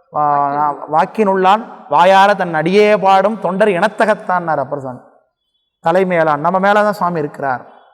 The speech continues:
பிரம்மரந்திர தலத்துல இருக்கிறார். "மூலத்தலத்து முளைத்த முழுமுதலே" என்று பாடினார்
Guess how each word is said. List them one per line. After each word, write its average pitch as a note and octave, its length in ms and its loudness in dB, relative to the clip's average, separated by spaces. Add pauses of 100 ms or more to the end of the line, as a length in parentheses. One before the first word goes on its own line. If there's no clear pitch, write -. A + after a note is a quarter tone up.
பிரம்மரந்திர D3+ 480 -4
தலத்துல C3 360 -8
இருக்கிறார். A#2+ 440 -10 (680)
"மூலத்தலத்து E3+ 760 -4
முளைத்த E3+ 400 -4
முழுமுதலே" E3+ 760 -2
என்று C#3+ 140 -12
பாடினார் C3 360 -6